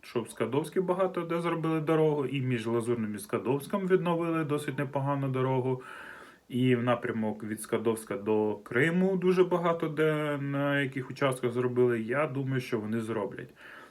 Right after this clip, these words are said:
Тому на сьогоднішній день дуже складно сказати, що очікувати в двадцять четвертому році від Росії,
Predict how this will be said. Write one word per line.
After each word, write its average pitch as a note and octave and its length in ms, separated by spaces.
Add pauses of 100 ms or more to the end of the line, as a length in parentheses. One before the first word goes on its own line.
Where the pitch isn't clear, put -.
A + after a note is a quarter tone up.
(220)
Тому F#3 340
на E3+ 140
сьогоднішній D3+ 440
день E3 220
дуже C3+ 260
складно C3 400
сказати, A#2+ 520
що A#2 320 (460)
очікувати G#2+ 600
в G#2 40
двадцять A2 340
четвертому G#2 600
році A2 320
від A2 180
Росії, F#3+ 540